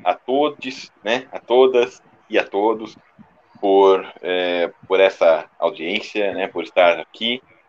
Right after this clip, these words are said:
E muito obrigado aí por continuarem aqui conosco, né?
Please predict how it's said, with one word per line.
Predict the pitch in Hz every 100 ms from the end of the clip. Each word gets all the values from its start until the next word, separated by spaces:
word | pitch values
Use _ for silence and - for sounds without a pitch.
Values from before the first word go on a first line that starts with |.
| _ _ _ _
E | 104 110 117 117 117 117 113 117 113 110 - - - - _ _ _ _ _ _
muito | - 190
obrigado | 233 208 160 175 190
aí | 151 147 208 - _ _ _ _
por | 160 190
continuarem | 196 180 175 165 165
aqui | 165
conosco, | - 170 147 151 - 107 101
né? | 110 139